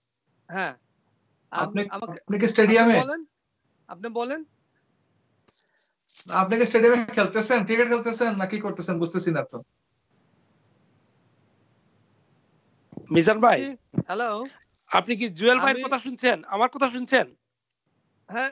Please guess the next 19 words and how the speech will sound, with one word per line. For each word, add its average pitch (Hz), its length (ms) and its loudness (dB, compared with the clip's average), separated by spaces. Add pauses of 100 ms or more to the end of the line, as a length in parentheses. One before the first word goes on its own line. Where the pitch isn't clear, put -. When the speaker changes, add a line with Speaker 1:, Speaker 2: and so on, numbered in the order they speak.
(120)
Speaker 1:
একটু 285 360 -8
একটু - 280 -10
শুনতেছি, 247 480 -8
খুব 285 260 -12
অল্প 262 420 -6
শোনা 240 280 -6
যাচ্ছে। 220 340 -8
না, 208 240 -6
আমি 247 200 -8
এটা 277 200 -6
বলছি 262 380 -8
যে 262 300 -6 (380)
আপনাদের 262 680 -4
অত্যন্ত 254 600 -8
সময় 247 500 -6
উপযোগী 269 500 -8
একটা 269 240 -8
প্রোগ্রাম 254 500 -6
করছেন, 269 500 -10